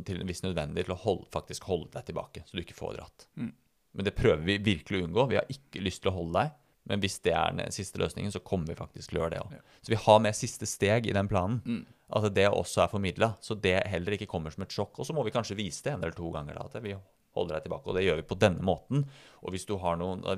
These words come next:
Speaker 1: viktig at du sier fra nå, hvis du vet at det er noen måter som vi holder på som på en måte er bare helt feil, så vil vi gjøre det så ålreit som mulig.
Speaker 2: Mm.
Speaker 1: Og vi har virkelig ikke lyst til det.
Speaker 2: Nei.
Speaker 1: Men vi kommer til å gjøre det fordi vi vet noen gang, det kan være at det må til for å beskytte deg da,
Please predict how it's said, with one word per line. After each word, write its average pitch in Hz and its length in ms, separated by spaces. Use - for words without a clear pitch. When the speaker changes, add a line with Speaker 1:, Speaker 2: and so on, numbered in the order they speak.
Speaker 1:
viktig - 100
at 85 80
du 98 80
sier 90 240
fra 85 140
nå, 95 180
hvis 95 180
du 92 80
vet 76 200
at 82 80
det 80 100
er 82 60
noen 85 140
måter 87 400
som 98 140
vi 92 60
holder 82 240
på 90 140
som 90 120
på 87 40
en 90 40
måte 82 300
er 80 60
bare 80 320
helt 92 260
feil, 110 380
så - 160
vil 92 80
vi 101 140
gjøre 82 200
det 82 100
så 98 260
ålreit 82 420
som 107 140
mulig. 104 420
Speaker 2:
Mm. - 120
Speaker 1:
Og 90 60
vi 98 60
har 98 80
virkelig 90 260
ikke 95 140
lyst - 200
til - 80
det. 98 100
Speaker 2:
Nei. - 80
Speaker 1:
Men 98 100
vi 95 60
kommer 87 240
til 95 120
å 90 80
gjøre 78 60
det 90 120
fordi 82 320
vi 80 100
vet - 440
noen 90 220
gang, - 140
det 87 140
kan 85 200
være 82 140
at - 80
det 80 120
må 80 100
til 80 180
for - 180
å 78 120
beskytte - 340
deg 80 160
da, - 80